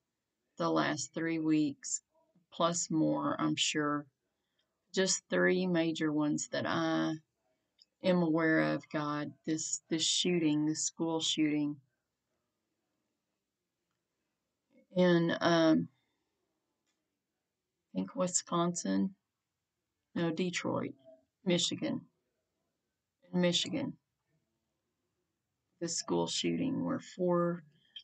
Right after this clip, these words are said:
students were killed by another student, and seven were injured and are in the hospital healing.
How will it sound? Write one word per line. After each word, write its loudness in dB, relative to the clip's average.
students -2
were -4
killed -2
by 0
another -2
student, -6
and 0
seven 2
were 0
injured -4
and 4
are 0
in 0
the 0
hospital -4
healing. -2